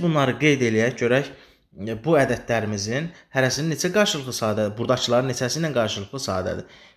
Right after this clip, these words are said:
Beşi götürsək, baxın, beş, ondan başqa dördü ilə də altı, yeddi, səkkiz, doqquz. Bunlarla qarşılıqlı sadə, yəni dörd dənə qarşılıqlı sadə ədədi var. Altı isə E, yalnız, e, beş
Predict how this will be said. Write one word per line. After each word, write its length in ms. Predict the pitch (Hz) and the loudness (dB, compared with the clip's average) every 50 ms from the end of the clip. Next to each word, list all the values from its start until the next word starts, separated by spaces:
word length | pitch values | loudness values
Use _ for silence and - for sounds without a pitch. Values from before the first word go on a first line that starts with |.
| _ _ - | _ _ 0
Beşi 280 | 254 247 - 285 269 240 | 2 2 2 2 2 2
götürsək, 480 | 202 - - 139 - - 139 127 - - - - _ _ - | 2 2 0 -2 -2 -2 -2 -2 -4 -8 -18 -20 _ _ -2
baxın, 300 | 220 214 233 226 220 - - | 0 0 0 -2 -6 -4 -2
beş, 340 | 285 311 262 170 - - - - - - _ _ - | 0 2 2 2 2 0 -4 -8 -16 -20 _ _ -2
ondan 380 | 196 202 202 214 226 240 226 202 | 0 2 2 2 0 0 0 -2
başqa 340 | 175 170 - - 196 202 196 165 | -2 -2 -2 0 0 0 0 2
dördü 300 | 165 170 170 160 156 190 | 4 4 4 4 4 2
ilə 160 | 180 156 139 135 135 | 0 0 0 -2 -2
də 80 | 160 - | -4 -4
altı, 340 | 131 139 131 117 123 - 135 127 | -2 -2 -2 -2 -4 -4 -2 -2
yeddi, 220 | 120 120 - - | -2 -4 -6 -10
səkkiz, 340 | - 123 110 - - 147 139 - | -8 -8 -8 -8 -10 -10 -6 -6
doqquz. 280 | 110 107 - 107 110 110 139 | -6 -4 -4 -6 -6 -4 0
Bunlarla 320 | 156 170 180 180 180 170 160 | 0 2 2 2 2 0 2
qarşılıqlı 440 | 147 127 120 113 113 123 120 - 113 | 2 2 2 0 -2 -6 -4 -4 -6
sadə, 180 | 104 156 180 | -4 -2 -4
yəni 180 | 180 180 175 - | -4 -4 -2 -2
dörd 200 | 240 226 233 - | -2 -2 -2 -4
dənə 160 | 175 175 180 | -6 -4 -2
qarşılıqlı 460 | 170 147 127 120 - 117 120 147 - - | 0 0 0 -2 -4 -8 -10 -8 -6 -4
sadə 260 | 104 101 98 104 90 80 | -4 -2 -2 -2 -4 -4
ədədi 180 | 71 78 - | -6 -8 -10
var. 140 | - - - - - - - - - - - - - | -10 -12 -14 -18 -20 -20 -20 -20 -20 -20 -20 -6 0
Altı 340 | - - 233 226 226 - 294 | 4 4 4 4 4 0 -4
isə 360 | 294 247 - - 120 110 110 120 - - - _ _ _ _ _ _ _ _ _ _ _ _ _ _ _ _ _ _ - - _ _ _ _ _ _ - - - - - - - - | -4 -4 -2 0 0 0 0 -2 -6 -12 -20 _ _ _ _ _ _ _ _ _ _ _ _ _ _ _ _ _ _ -20 -20 _ _ _ _ _ _ -20 -20 -20 -20 -20 -20 -14 -6
E, 100 | - 123 123 117 131 147 | -2 0 0 2 4 4
yalnız, 640 | 180 226 262 294 294 247 185 156 170 185 185 - - - - _ - | 6 6 6 4 0 0 0 0 0 0 -2 -4 -8 -12 -18 _ -6
e, 100 | 110 107 107 107 104 98 107 113 131 | -4 -2 -2 -2 -4 -6 0 2 4
beş 240 | 226 233 226 - | 4 4 4 0